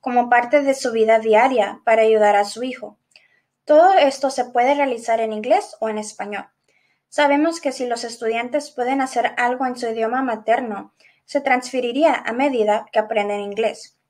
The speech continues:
Leer con su hijo y hablar sobre el libro es una manera maravillosa de pasar tiempo con ellos y de apoyar su desarrollo del lenguaje. Después de leer la historia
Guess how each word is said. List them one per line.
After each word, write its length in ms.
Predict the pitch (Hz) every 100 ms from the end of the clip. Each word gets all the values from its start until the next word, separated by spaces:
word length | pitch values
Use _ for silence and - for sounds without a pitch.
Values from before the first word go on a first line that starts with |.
| _ _ _ _ _
Leer 280 | 247 262 311
con 180 | 359 359
su 120 | 339
hijo 340 | 339 320 226 -
y 120 | 240
hablar 280 | 226 240 247
sobre 280 | 277 269 240
el 60 |
libro 260 | 247 285 220
es 140 | 214
una 160 | 254 285
manera 380 | 302 254 226 247
maravillosa 800 | 233 214 208 208 262 302 247 214
de 120 | 214
pasar 460 | 208 208 220 226
tiempo 500 | - 294 302 226 202
con 180 | 208 220
ellos 360 | 240 269 302 -
y 100 | 254
de 80 | 214
apoyar 440 | 202 - 220 220
su 160 | 220 285
desarrollo 600 | 277 254 220 214 214 214
del 120 | 202
lenguaje. 440 | 190 196 202 - _ _ _ _ _ _ _ _ -
Después 340 | 254 254 285
de 100 | 294
leer 320 | 349 277 254 - -
la 160 | 233
historia 680 | 240 - 349 320 226 202